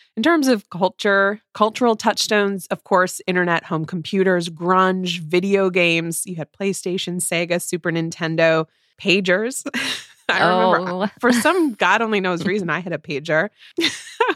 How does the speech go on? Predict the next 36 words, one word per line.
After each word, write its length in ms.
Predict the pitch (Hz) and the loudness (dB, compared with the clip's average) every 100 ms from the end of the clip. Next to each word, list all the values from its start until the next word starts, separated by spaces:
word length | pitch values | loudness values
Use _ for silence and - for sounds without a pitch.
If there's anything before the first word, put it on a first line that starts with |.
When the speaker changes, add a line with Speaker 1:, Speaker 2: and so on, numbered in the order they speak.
| - | -4
Speaker 1:
was, 240 | 370 - - _ | -6 -6 -8 _
again, 460 | 226 220 233 175 208 _ _ _ 415 _ - | -2 2 0 0 -4 _ _ _ -20 _ -6
a 60 | 190 | -6
child. 420 | 185 277 185 160 | 0 2 2 2
I 60 | 185 | -2
don't 120 | 196 | -2
know 80 | 185 | 0
why 120 | 185 | 0
I 60 | 180 | 0
needed 280 | 190 190 | -2 -4
one. 220 | 175 151 170 _ - - - | -2 -4 -6 _ -20 -20 -6
Uh, 180 | - 151 - | -2 -2 -2
a 80 | 170 | -6
Discman, 920 | - 190 - 220 196 190 185 190 196 _ _ _ _ _ 175 | 0 -2 0 -4 -2 2 2 2 -2 _ _ _ _ _ 0
videotapes, 680 | 240 381 330 247 240 208 | 2 4 2 2 -2 0
and 120 | 185 185 | -4 0
Blockbuster. 580 | 175 190 - - - | 0 0 -6 -10 -8
That 180 | 147 170 | -2 -2
was 140 | 165 165 | -2 -6
the 80 | |
big 300 | 156 151 147 - | -6 -6 -6 -14
thing. 300 | - 156 - - | -14 -12 -12 -2
Speaker 2:
Mm-hmm. 420 | 185 175 170 165 | 0 0 0 2
Speaker 1:
And 580 | 170 165 156 151 151 160 _ | 2 2 0 -2 -6 -12 _
kind 180 | - 220 | -2 0
of, 140 | 175 - _ _ _ - | 0 -4 _ _ _ -14
you 280 | 175 190 285 | -4 2 2
had 140 | 254 175 | 2 0
mentioned 420 | 156 160 160 156 | -2 -2 -4 0
this, 240 | 220 160 | 0 0
the 120 | - | 0
movie 500 | 170 180 262 349 269 | -2 0 2 2 4
of 120 | 190 165 | 2 0
the 60 | |
decade. 460 | 151 147 - 143 | -2 -2 -2 -10
Do 60 | 143 | -10